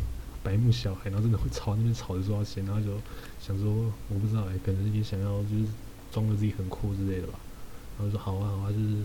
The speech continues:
那就送你啊。”欸，一条 iPhone 的充电线外面买，买一场，买，买一条原厂都要六百块。呃，算我，我觉得他应该是不会给我原厂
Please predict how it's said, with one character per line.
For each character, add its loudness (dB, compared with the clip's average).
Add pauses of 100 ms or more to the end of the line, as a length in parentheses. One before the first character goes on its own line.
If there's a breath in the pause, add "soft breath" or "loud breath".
那 2
就 2
送 2
你 -4
啊。” -6 (640 loud breath)
欸， -4 (540)
一 -2
条 0 (100)
iPhone 0
的 2
充 4
电 4
线 4
外 6
面 8
买， 2 (140)
买 0
一 4
场， 0 (880)
买， 0 (140)
买 2
一 4
条 4
原 4
厂 0
都 2
要 6
六 6
百 -4
块。 -6 (1000)
呃， -2
算 2
我， 4
我 -4
觉 4
得 6
他 2
应 6
该 4
是 2
不 -2
会 2
给 -2
我 0
原 -2
厂 2